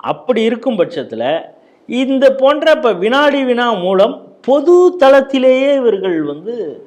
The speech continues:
தைரியமாக மாணவர்கள் மத்தியில, குறிப்பாக இளம்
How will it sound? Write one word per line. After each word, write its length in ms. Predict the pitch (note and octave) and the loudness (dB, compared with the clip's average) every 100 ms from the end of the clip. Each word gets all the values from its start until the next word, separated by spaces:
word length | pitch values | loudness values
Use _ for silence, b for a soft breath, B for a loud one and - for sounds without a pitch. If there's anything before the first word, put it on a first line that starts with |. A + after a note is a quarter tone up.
| B _ | B _
தைரியமாக 680 | D3 A3 G#3+ G3 D3+ D3 C3 F3 G3 - - _ _ _ _ _ _ | -4 -2 -2 -6 -4 -6 -6 -4 -4 -6 -16 _ _ _ _ _ _
மாணவர்கள் 640 | D3+ F3+ G#3 G3 D#3+ D3+ | -6 -4 -2 -2 -2 -4
மத்தியில, 420 | C3+ C3+ C3+ C3+ D#3 D#3 | -4 -8 -6 -6 -6 -6
குறிப்பாக 460 | D#3 C#3 C#3+ D3 | -10 -6 -8 -6
இளம் 320 | D#3 C#3+ F#3 | -6 -4 -6